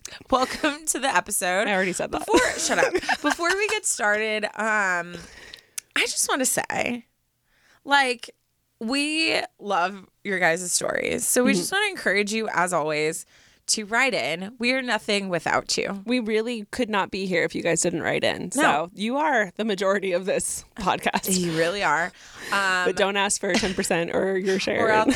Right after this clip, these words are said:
Speaker 1: I'm gonna have to start <laughs> writing in my own stories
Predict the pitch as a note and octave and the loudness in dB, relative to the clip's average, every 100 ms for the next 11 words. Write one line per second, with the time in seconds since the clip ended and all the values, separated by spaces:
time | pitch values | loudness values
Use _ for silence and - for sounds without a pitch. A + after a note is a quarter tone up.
0 | - F#3 G#3 G#3+ F#3+ G#3+ G3+ G#3+ G#3+ - | 2 0 0 0 0 0 0 2 2 -2
1 | - - - F3+ D3 D#3+ D#3 D3 D#3+ - | -16 -16 -12 0 2 2 -2 -4 -6 0
2 | D#3+ C3+ D4+ D4 F4+ G#3+ A3 - - - | 0 2 2 2 2 2 2 0 -4 -8